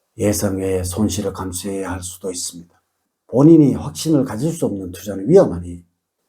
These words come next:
유의를 하시는 것이 좋겠습니다. 이제는 어느 정도의 현금을 갖고 있는 것이 좋겠고 십이월에는 투기성을 띤 투자는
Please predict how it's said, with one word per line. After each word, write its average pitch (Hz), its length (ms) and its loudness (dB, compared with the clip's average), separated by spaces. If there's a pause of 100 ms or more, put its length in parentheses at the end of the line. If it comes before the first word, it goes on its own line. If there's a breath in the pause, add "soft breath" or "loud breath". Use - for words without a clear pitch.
(160)
유의를 98 360 0
하시는 90 320 -4
것이 87 220 -6
좋겠습니다. 87 560 -12 (280)
이제는 113 480 4
어느 113 180 -2
정도의 127 440 4
현금을 139 360 2
갖고 139 260 -4
있는 151 160 2
것이 - 220 -2
좋겠고 - 540 -20 (360)
십이월에는 92 720 -2
투기성을 113 520 2
띤 101 160 -6
투자는 85 460 -12